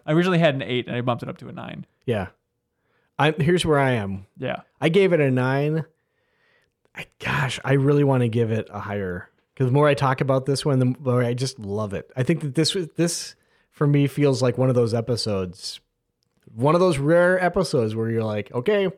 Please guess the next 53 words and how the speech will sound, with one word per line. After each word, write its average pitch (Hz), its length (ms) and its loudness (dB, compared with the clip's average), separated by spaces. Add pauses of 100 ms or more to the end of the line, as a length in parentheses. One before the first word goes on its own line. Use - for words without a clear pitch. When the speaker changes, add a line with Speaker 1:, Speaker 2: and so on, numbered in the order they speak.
(480)
Speaker 2:
you've 131 220 0
never 151 180 4
seen 165 180 0
The 156 60 0
Twilight 165 460 0
Zone." 185 360 -2 (380)
I 151 80 0
think 143 140 0
this 160 180 0
is, 160 80 -4
like, 135 160 0
a 120 60 0
side 139 360 0
of 151 120 0
the 143 100 0
show 127 360 0
that, 113 300 -2 (540)
um, 92 480 -4 (1000)
th-, 160 120 2
I, 156 120 0
this 165 200 2
probably 170 340 2
will 135 120 2
be 135 160 2
one 123 200 2
of 117 60 0
the 120 120 0
only 107 360 -2 (120)
hour-long 101 400 -2
episodes 101 580 -4
that 101 240 -4
really 107 220 -4
sticks - 320 -6
out 104 180 -2
in 127 80 -8
my 120 140 -2
mind. 123 500 -4
I 160 60 2
Speaker 1:
Yeah. 208 80 6
Speaker 2:
mean, 160 80 6
there's 165 200 4
some 175 180 2
that 139 100 4
are 135 100 4
really 131 180 4
good 117 200 0
and 113 120 -2
fun, 117 240 0
but 127 120 0
this 180 160 2
one 180 120 4
seems 147 300 2
like 120 260 0